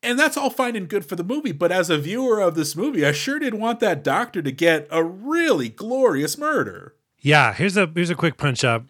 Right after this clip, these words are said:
Speaker 2: that I'll do. So Emily says, like, "No, don't kill the doctor." And Sam in the movie says, "Just remember, doctor, your life was spared because of an eight-year-old girl."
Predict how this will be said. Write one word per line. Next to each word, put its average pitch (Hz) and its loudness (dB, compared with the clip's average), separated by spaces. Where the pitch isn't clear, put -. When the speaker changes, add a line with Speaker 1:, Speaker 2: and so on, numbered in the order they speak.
Speaker 2:
that 127 -2
I'll 120 -2
do. 110 -2
So - 0
Emily 160 4
says, 139 4
like, 123 0
"No, 135 2
don't 139 2
kill 139 0
the 127 0
doctor." 110 -2
And 120 -6
Sam 123 0
in 120 -2
the 117 -2
movie 110 -2
says, 98 -6
"Just 160 2
remember, 160 4
doctor, 117 0
your 117 0
life 127 0
was 127 0
spared 120 -2
because 107 -4
of 101 -6
an 104 -6
eight-year-old 104 -4
girl." 87 -12